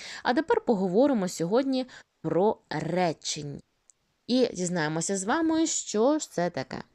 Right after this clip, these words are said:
Для початку сіли рівненько. Я декілька разів повторю таку цікаву скоромовку. А вам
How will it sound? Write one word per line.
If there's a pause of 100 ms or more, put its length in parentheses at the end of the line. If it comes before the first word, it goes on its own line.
(600)
Для
початку (300)
сіли
рівненько. (380)
Я
декілька
разів
повторю
таку
цікаву
скоромовку. (460)
А
вам